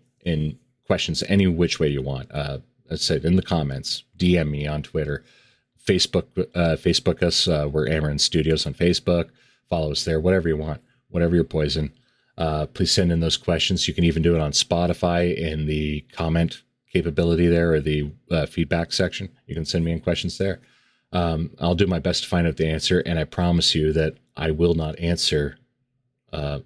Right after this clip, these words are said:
a factual based thing unless I have the facts. So I will not lie. That is a promise. I won't just make shit up. I will go, give you my gut feeling.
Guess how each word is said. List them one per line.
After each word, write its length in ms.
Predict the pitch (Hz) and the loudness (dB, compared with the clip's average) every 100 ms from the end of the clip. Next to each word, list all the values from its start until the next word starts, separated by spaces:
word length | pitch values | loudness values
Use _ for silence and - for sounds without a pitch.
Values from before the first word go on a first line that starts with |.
| - | -10
a 60 | |
factual 500 | - 92 101 - 87 | -6 -4 -2 -2 -2
based 280 | 71 76 - | 0 0 0
thing 200 | 82 82 | 0 2
unless 360 | 85 82 82 92 | 2 2 0 0
I 200 | 87 85 - - | 0 0 -4 -8
have 200 | 85 - | -6 -4
the 80 | - | -2
facts. 460 | 98 123 - - - | -4 -4 -10 -20 -10
So 280 | - 73 67 _ _ _ _ - | -6 -6 -8 _ _ _ _ -8
I 100 | 76 | -4
will 200 | 78 87 | 0 2
not 200 | 87 - | 2 -2
lie. 220 | 71 69 _ _ _ _ _ - | -6 -8 _ _ _ _ _ -8
That 180 | 78 80 | -2 0
is 120 | 80 | 0
a 60 | - | -2
promise. 380 | 69 - - - | -8 -12 -14 -8
I 80 | |
won't 200 | 76 78 | -4 -4
just 200 | - 76 | -4 -4
make 140 | 80 76 | -4 -4
shit 240 | - 73 | -2 -2
up. 220 | 67 64 | -4 -6
I 140 | 65 71 | -6 -6
will 140 | 73 | -6
go, 160 | 71 - _ _ _ | -6 -10 _ _ _
give 140 | 95 85 | -2 0
you 100 | 80 | 0
my 120 | 78 | 0
gut 260 | 67 80 | -2 -4
feeling. 360 | - 78 67 65 | -4 -6 -6 -6